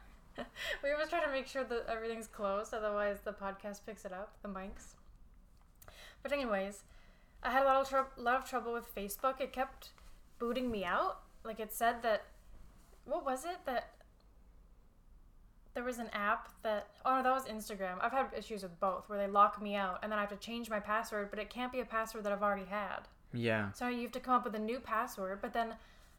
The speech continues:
Speaker 1: I would log in with that new password, and it would just lock me right out again.
Speaker 2: <sighs> That's so annoying.
Speaker 1: Or it would be, like, an hour, and then it would lock me out again. So I went through so many passwords that I have to make up new passwords for Facebook and, like, write them down.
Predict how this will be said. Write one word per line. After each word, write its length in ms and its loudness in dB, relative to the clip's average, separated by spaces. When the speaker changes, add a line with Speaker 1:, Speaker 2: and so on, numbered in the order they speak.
Speaker 1:
I 100 6
would 160 4
log 380 10
in 340 0
with 120 -8
that 160 0
new 160 -2
password, 600 0
and 80 -6
it 60 -2
would 100 -4
just 160 -8
lock 280 2
me 80 -6
right 160 2
out 120 -2
again. 260 -6
Speaker 2:
<sighs> 60 -14
That's 200 2
so 160 2
annoying. 480 0
Speaker 1:
Or 180 8
it 40 10
would 100 -2
be, 100 -2
like, 240 4
an 160 -2
hour, 400 6
and 100 -2
then 80 -2
it 80 -4
would 80 -4
lock 300 4
me 80 -6
out 120 -2
again. 300 -8
So 220 2
I 160 8
went 180 2
through 160 -6
so 160 0
many 200 2
passwords 520 0
that 260 -2
I 140 4
have 160 2
to 80 0
make 260 0
up 180 0
new 120 -2
passwords 460 -2
for 100 -6
Facebook 380 -6
and, 100 0
like, 140 -2
write 320 0
them 160 -2
down. 500 0